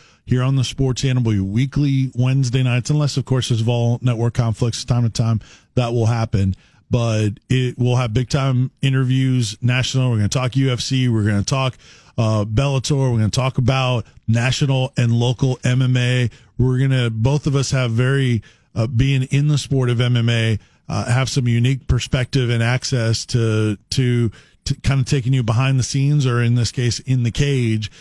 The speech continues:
and tell you about how the,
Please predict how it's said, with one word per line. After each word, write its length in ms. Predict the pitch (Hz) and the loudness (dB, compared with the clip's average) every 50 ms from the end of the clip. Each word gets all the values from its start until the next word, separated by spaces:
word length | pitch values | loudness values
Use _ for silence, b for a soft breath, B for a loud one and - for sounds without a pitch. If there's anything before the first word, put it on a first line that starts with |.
| B B B B B - | B B B B B -2
and 380 | 131 123 123 123 123 123 - | -2 0 2 2 2 0 0
tell 180 | - 143 139 156 | 0 0 0 0
you 220 | 156 147 139 127 | 2 2 2 0
about 540 | 123 117 120 123 120 120 120 113 110 110 - _ _ - | 0 0 0 0 0 0 0 0 -2 -2 -4 _ _ -12
how 560 | - - - 139 139 135 131 127 127 120 - - | -6 -2 0 0 2 2 2 2 0 0 -2 -4
the, 480 | - 117 110 113 120 120 117 113 107 | -6 -4 -2 0 0 2 2 0 0